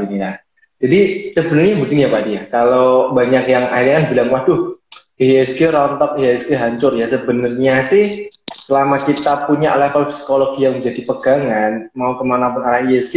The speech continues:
kita seharusnya bisa mengantisipasinya ya, Pak Adi, ya. Karena kan kalau, apa ya, ada pepatah yang bilang itu, kita nggak bisa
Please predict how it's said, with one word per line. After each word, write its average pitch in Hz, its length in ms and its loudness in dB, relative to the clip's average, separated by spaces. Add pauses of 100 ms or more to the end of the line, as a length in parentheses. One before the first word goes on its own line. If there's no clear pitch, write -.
(140)
kita 170 160 0
seharusnya 156 400 0
bisa 135 240 -2
mengantisipasinya 127 840 -2
ya, 117 120 4
Pak 107 160 0
Adi, 113 160 -6
ya. 101 160 -4
Karena 113 240 -2
kan 147 140 2 (420)
kalau, 120 720 2 (560)
apa 135 160 2
ya, 113 160 2 (520)
ada 127 300 0
pepatah 127 260 -2
yang 123 220 -6
bilang 120 320 -2
itu, 165 560 0 (160)
kita 180 240 0
nggak 143 160 2
bisa - 100 -2